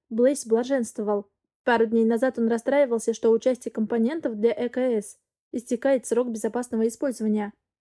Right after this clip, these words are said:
Деньги на закупку были потрачены, а теперь еще и за утилизацию платить. Штуки вроде тьморка или сферы с закатами, рассветами, полуднями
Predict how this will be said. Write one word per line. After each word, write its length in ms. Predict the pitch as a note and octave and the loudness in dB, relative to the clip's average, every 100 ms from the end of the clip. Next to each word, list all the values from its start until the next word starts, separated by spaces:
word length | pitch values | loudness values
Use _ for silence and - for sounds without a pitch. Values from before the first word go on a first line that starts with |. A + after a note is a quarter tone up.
| _ _ _ _ _ | _ _ _ _ _
Деньги 380 | B3+ F4 E4+ A#3+ | 2 4 4 2
на 120 | A3+ | 2
закупку 440 | A3+ B3+ C4+ - A3 | 0 0 -2 0 0
были 200 | B3+ D4 | 0 0
потрачены, 680 | D#4+ D#4 C#4 A#3 G#3+ G#3 - _ _ | -2 0 0 0 -2 -4 -6 _ _
а 120 | A#3+ | -6
теперь 360 | A3+ A#3+ E4 D#4 | -4 0 2 2
еще 200 | A3+ C4 | 2 2
и 180 | - C4 | 2 2
за 140 | A3+ | 2
утилизацию 720 | A3+ A3 A3+ A3 A#3+ C4+ C4+ A#3+ | 2 0 -2 -2 -2 -2 -4 -2
платить. 520 | A#3+ A#3 A#3+ A3+ - _ _ _ _ _ _ - | -2 -2 -4 -6 -14 _ _ _ _ _ _ -20
Штуки 360 | - B3+ B3 | -2 -2 0
вроде 280 | A#3 A#3+ A3+ | 2 2 2
тьморка 480 | - B3 D4 B3 A#3 | -2 0 0 0 0
или 240 | A3 A#3+ | 2 0
сферы 360 | A3+ - C4+ A#3+ | -2 -2 0 0
с 80 | G#3+ | 0
закатами, 540 | A3+ - C#4 C#4+ A3+ | -4 -2 -2 0 0
рассветами, 640 | A3 A3 A3+ C#4+ D4 A#3+ A3+ | 0 -4 -4 -4 -2 -4 -2
полуднями 680 | A3 A3+ C#4+ C4 A#3 A3+ | 0 0 0 0 0 -2